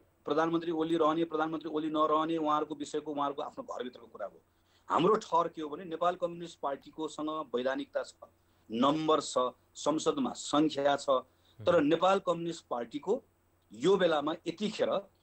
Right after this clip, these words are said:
Speaker 1: नेपाल कम्युनिस्ट पार्टीको नेता केपी शर्मा ओलीको नेतृत्वमा रहेको सरकारले शासन गर्ने विश्वसनीयता गुमाइसक्यो। किन गुमायो? यसको गैर जिम्मेवार भ्रष्ट कारणले गर्दा यसले गुमायो भन्ने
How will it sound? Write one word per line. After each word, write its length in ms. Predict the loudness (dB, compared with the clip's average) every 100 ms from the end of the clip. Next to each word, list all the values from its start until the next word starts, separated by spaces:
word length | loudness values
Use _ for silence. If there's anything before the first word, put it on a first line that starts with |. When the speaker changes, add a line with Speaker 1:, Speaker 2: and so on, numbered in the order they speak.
| _ _
Speaker 1:
नेपाल 260 | -2 2 2
कम्युनिस्ट 320 | 2 -2 -2
पार्टीको 420 | 0 0 -4 -6
नेता 420 | -2 -2 0 0 0
केपी 300 | -6 -6 -6
शर्मा 320 | -2 -2 -2
ओलीको 320 | -6 -6 -6
नेतृत्वमा 580 | -4 -4 -6 -4 -2 0
रहेको 220 | -2 -4
सरकारले 680 | -6 -6 -2 -2 0 -4 -6 _ -10
शासन 640 | -6 0 2 2 2 2
गर्ने 260 | 2 2 2
विश्वसनीयता 720 | -2 -4 -2 -2 -2 -6 -6
गुमाइसक्यो। 720 | -4 -2 -4 -4 0 2 2 0 _ _ _ -2
किन 200 | 4 4
गुमायो? 380 | 4 4 4 2
यसको 200 | -2 -4
गैर 200 | 2 2
जिम्मेवार 440 | 2 -2 0 0
भ्रष्ट 440 | -2 -2 -2 -4 -8
कारणले 340 | -6 -8 -8
गर्दा 220 | -6 -4
यसले 140 | -4 -4
गुमायो 340 | -2 -2 -2
भन्ने 300 | -6 -6 -6